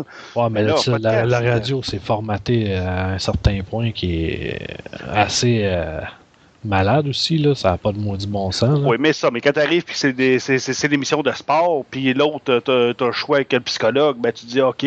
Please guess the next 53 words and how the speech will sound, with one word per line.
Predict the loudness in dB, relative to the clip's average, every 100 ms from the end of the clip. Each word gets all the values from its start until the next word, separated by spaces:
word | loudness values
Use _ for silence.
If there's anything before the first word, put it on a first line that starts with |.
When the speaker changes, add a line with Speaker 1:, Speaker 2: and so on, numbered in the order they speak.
| 0
Speaker 2:
ben, | 2 0
je | 0
vais | -4
écouter | -2 0 0
un |
des | 2 2
deux, » | 2 -2 -2
là. | -2
T'as | 0
pas | 0 0
ben, | 2 2
ben | 0
de | 2
choix | -2
non | -2 -4
plus, | -6 -2
là. |
En | -4
tout | -2
cas, | -2
à | 0
Québec, | 0 0 0
on | -2
n'a | -2
pas, | 0
on | 2 2 0 0
n'a | 0
pas | 0
vingt | 2 2
mille | 0
postes, | 0 -2 -2 -8
là. | -10 -10 _ -2
Speaker 1:
Ben, | 2
ici, | 2 2 2 2 2 2 0 0
il | 0
y |
a, | 2
il |
y | 0
a | 0
peut-être | -2 0
vingt | 0 2
mille | -2
postes, | 0 -2 -2 -2
mais | 0
il |
y | 0
en | 0
a |
pas | 0 0
beaucoup | 0 0
de |
bons. | 0